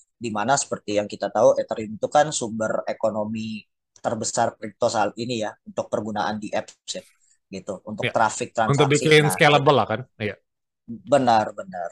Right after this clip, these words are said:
Speaker 1: Nah, jadi, eh, mungkin langsung aja ke topik untuk soal hacknya ya.
Speaker 2: Iya.
Speaker 1: Jadi sebenarnya kalau di Harmony ini kan kalau ditangkap orang awam adalah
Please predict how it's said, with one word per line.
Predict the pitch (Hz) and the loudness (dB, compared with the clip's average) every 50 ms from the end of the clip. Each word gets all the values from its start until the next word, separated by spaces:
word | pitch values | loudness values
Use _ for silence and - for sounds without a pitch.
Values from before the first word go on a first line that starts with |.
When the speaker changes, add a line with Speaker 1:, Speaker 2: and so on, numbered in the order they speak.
| - - | -12 -6
Speaker 1:
Nah, | 107 110 104 98 95 92 92 92 92 - _ - - _ _ _ | -4 -2 -2 -2 -2 -4 -8 -12 -20 -20 _ -20 -20 _ _ _
jadi, | - 135 156 208 190 | -6 -2 0 0 2
eh, | - - 156 156 156 156 | 6 6 8 8 8 8
mungkin | 165 175 175 233 226 | 6 2 2 2 4
langsung | 208 180 160 - 175 151 147 | 4 4 4 4 4 2 2
aja | 151 151 135 | 2 2 0
ke | - 123 - | 0 -2 -2
topik | 123 117 - 143 - - | -2 -2 -2 -4 -10 -10
untuk | 127 117 - - - | -10 -10 -10 -10 -6
soal | - 117 110 110 101 | 0 0 2 2 2
hacknya | 98 110 110 110 110 - - 113 101 85 85 | 0 -2 -8 -10 -12 -14 -10 -8 -8 -6 -8
ya. | 92 _ _ _ _ _ _ - | -8 _ _ _ _ _ _ -2
Speaker 2:
Iya. | 110 104 - | -2 -2 -2
Speaker 1:
Jadi | - 127 135 175 202 | -2 -2 2 2 2
sebenarnya | 190 - 185 151 147 135 147 143 156 196 208 - - - - | 4 4 4 2 4 4 6 6 8 8 6 6 4 4 2
kalau | 156 151 151 147 | 6 6 6 4
di | 147 143 | 4 2
Harmony | 143 139 135 135 135 131 127 127 131 127 _ - 127 113 117 117 120 131 | 2 2 2 2 0 -2 -4 -4 -8 -18 _ -16 -16 -16 -16 -18 -10 -4
ini | 165 185 180 - _ _ _ _ - | -2 -2 -2 -2 _ _ _ _ 2
kan | - 175 180 | 2 2 6
kalau | - 156 139 139 139 | 6 8 8 8 6
ditangkap | 135 131 127 127 131 - 123 123 - 120 - | 6 4 -2 -2 0 0 0 0 0 -4 -2
orang | 123 123 120 113 107 | 0 0 0 2 2
awam | 107 101 101 117 156 170 170 - | 2 2 4 6 4 4 4 0
adalah | 113 110 101 107 107 107 123 143 156 147 139 | -4 -4 -4 -4 -4 0 2 2 4 4 2